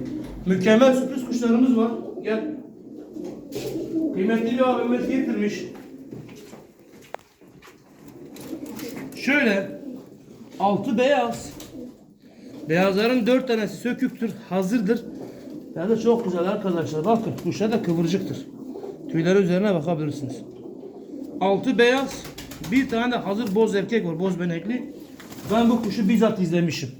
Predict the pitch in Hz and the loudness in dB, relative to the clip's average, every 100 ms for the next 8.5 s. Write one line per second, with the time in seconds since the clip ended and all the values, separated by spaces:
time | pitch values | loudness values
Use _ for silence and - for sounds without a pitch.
0 | - - - - - - - 285 262 - | -18 -20 -20 -20 -16 -14 -10 -8 -8 -10
1 | - - - 175 120 220 214 208 226 208 | -16 -20 -8 -6 0 4 4 2 0 0
2 | 196 165 220 202 190 202 185 170 165 185 | 0 0 2 2 2 2 2 0 -2 0
3 | 214 196 196 175 - 190 160 170 170 202 | 2 2 0 -4 -2 -2 0 -2 0 0
4 | 175 165 151 139 147 143 208 190 170 185 | 0 0 -2 -2 -2 -2 2 2 2 0
5 | 156 180 160 - 160 143 160 202 196 185 | 0 -2 -2 -6 -6 -4 0 0 0 -4
6 | - - - - - - 190 185 196 - | -6 -12 -18 -20 -20 -6 -2 -2 -2 -2
7 | 185 185 208 208 220 226 - - 208 208 | -2 0 0 0 -2 -6 -8 -6 -6 -4
8 | 220 226 220 233 | 0 0 0 0